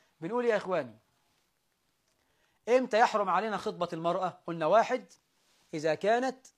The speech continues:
من المحرمات علينا تحريما مؤبدا أو مؤقتا. اتنين، إذا كانت في العدة. إذا واحدة جوزها ميت وفي عدة الوفاة حرام نصرح بالخطبة،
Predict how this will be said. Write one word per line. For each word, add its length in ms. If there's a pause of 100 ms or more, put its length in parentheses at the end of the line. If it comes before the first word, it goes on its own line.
(300)
من 100
المحرمات 680
علينا 360
تحريما 400
مؤبدا 600
أو 120
مؤقتا. 540 (100)
اتنين، 480 (600)
إذا 200
كانت 200
في 80
العدة. 480 (720)
إذا 140
واحدة 280
جوزها 280
ميت 340
وفي 140
عدة 280
الوفاة 480
حرام 600
نصرح 460
بالخطبة، 460